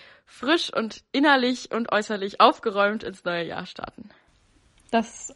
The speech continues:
Speaker 2: das ist doch irgendwie aus, äh, was Negativem doch noch was Positives <laughs> gezogen.
Speaker 1: Genau.
Speaker 2: Äh, das finde
Speaker 1: Ja,
Speaker 2: ich
Speaker 1: und
Speaker 2: aber
Speaker 1: bei
Speaker 2: auch
Speaker 1: dir?
Speaker 2: auf jeden Fall. Äh, was ich noch kurz sagen wollte, ich glaub, äh, wir haben die Folge, haben wir einen Tag vor den letzten Ferien aufgenommen.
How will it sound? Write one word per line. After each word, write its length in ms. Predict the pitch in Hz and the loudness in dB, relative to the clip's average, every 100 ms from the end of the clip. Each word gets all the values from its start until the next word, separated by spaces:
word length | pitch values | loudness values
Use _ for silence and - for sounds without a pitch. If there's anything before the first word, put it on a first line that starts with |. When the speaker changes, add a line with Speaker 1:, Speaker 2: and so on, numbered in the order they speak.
| _ 240 | _ -4
Speaker 2:
das 160 | 285 | -2
ist 140 | 302 - | -2 -2
doch 200 | 220 - - - - | -2 -4 -18 -18 -4
irgendwie 340 | - 233 233 175 | 2 4 4 4
aus, 420 | 196 214 - - - - | 2 0 -6 -18 -20 -10
äh, 140 | - 202 | -4 -2
was 160 | 208 | 2
Negativem 540 | 233 233 220 220 208 196 | 4 4 2 -2 -2 -2
doch 160 | 202 | -4
noch 120 | 202 196 | -4 -6
was 160 | 196 | -8
Positives 640 | - 208 196 - - 202 | -6 -6 -6 -6 -4 -4
<laughs> 20 | - | -4
gezogen. 520 | - - 269 262 285 - - _ _ _ _ _ _ _ _ - - | -2 4 8 8 6 -12 -20 _ _ _ _ _ _ _ _ -12 -6
Speaker 1:
Genau. 640 | 214 196 170 170 170 190 196 196 202 226 214 - - - | -4 -2 -4 -6 -8 -12 -14 -12 -4 -2 -2 -4 -8 0
Speaker 2:
Äh, 160 | 220 226 | 4 4
das 160 | 214 - | 4 0
finde 180 | 220 | 2
Speaker 1:
Ja, 40 | 226 | 4
Speaker 2:
ich 40 | 208 | 4
Speaker 1:
und 80 | 202 | 2
Speaker 2:
aber 120 | 226 | 0
Speaker 1:
bei 60 | - | 0
Speaker 2:
auch 60 | 208 | 2
Speaker 1:
dir? 160 | 240 | 6
Speaker 2:
auf 60 | 403 | 6
jeden 120 | 571 | 6
Fall. 380 | - 220 214 214 - _ - - - | 2 -6 -6 -6 -12 _ -20 -12 0
Äh, 120 | 220 | 2
was 140 | 240 262 | 2 0
ich 80 | |
noch 120 | 233 226 | -4 -4
kurz 160 | 226 | -2
sagen 260 | 214 240 262 | 0 2 4
wollte, 360 | 226 233 294 339 - - - | 4 2 -2 -2 -10 -12 -14
ich 80 | - | 0
glaub, 320 | 240 269 269 - | 4 4 2 0
äh, 220 | 233 226 | 2 2
wir 140 | 226 220 | 2 0
haben 180 | 240 | 0
die 120 | 226 220 | -2 -2
Folge, 580 | - 240 262 254 247 | 2 2 2 0 -2
haben 160 | 233 220 | -2 -2
wir 100 | 220 | -2
einen 240 | 202 233 | -2 -2
Tag 300 | 233 214 214 | 0 -2 -2
vor 240 | - 220 208 | -2 -2 -2
den 280 | 208 196 196 | -2 -4 -2
letzten 340 | 208 - 220 | -4 -4 -8
Ferien 380 | - 214 208 190 | -4 -2 -2 -2
aufgenommen. 640 | - - 202 196 196 214 | -6 -8 -8 -8 -6 -8